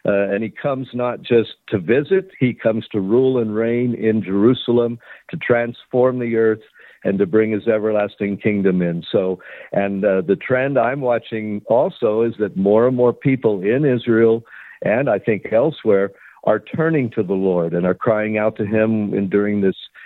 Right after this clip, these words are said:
time of covid and all of the things that are going on. Of course,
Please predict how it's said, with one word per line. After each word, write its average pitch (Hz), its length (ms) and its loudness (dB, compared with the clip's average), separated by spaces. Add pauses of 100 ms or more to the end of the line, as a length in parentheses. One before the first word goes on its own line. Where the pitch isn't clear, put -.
(140)
time 107 260 0
of 92 80 -6 (120)
covid 117 520 0
and 98 100 -4
all 104 300 0
of 95 80 -4
the 98 100 0
things 104 340 -2
that 98 120 2
are 95 80 2
going 101 420 2
on. 95 280 0
Of - 460 -14
course, 104 180 0